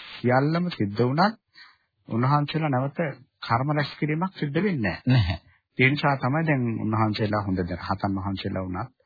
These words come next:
Speaker 1: රහතන් වහන්සේලා දන් දෙනවා, අන් අයට බණ කියනවා, පිහිට වෙනවා, උපස්ථාන කරනවා. ඊළඟට ඔය ආදී හොඳ ක්‍රියා, කුසල ක්‍රියා ඕන තරම් රහතන් වහන්සේලා කරනවා.
Speaker 2: එහෙම.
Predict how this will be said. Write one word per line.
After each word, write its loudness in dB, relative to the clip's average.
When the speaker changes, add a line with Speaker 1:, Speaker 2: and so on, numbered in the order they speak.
Speaker 1:
රහතන් 0
වහන්සේලා -2
දන් -2
දෙනවා, 0
අන් 0
අයට -2
බණ -2
කියනවා, -2
පිහිට -4
වෙනවා, 0
උපස්ථාන -2
කරනවා. -4
ඊළඟට 0
ඔය 0
ආදී 4
හොඳ 4
ක්‍රියා, 2
කුසල -2
ක්‍රියා 0
ඕන 0
තරම් 0
රහතන් 0
වහන්සේලා -2
කරනවා. -2
Speaker 2:
එහෙම. 4